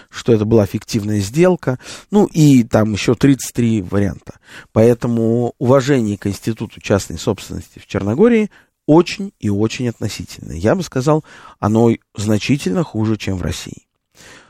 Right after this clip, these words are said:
Но в то же самое время, что мы увидели за последние уже чуть больше года? Черногория, маленькая, малюсенькая Черногория,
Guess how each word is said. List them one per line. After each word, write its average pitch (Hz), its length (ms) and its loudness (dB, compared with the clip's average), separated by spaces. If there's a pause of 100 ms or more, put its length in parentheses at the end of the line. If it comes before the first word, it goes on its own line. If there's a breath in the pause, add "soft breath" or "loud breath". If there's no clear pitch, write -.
(120 loud breath)
Но 139 380 4
в - 80 -20
то 190 160 -4
же 196 100 -6
самое 190 380 2
время, 107 300 0
что 165 280 0
мы 135 220 2
увидели 139 420 0
за 117 540 2
последние 120 680 -4 (500 soft breath)
уже 117 300 0
чуть 104 160 -6
больше 104 360 0
года? 85 300 -8 (560 loud breath)
Черногория, 156 600 2
маленькая, 147 500 0
малюсенькая 120 560 -4
Черногория, 156 680 0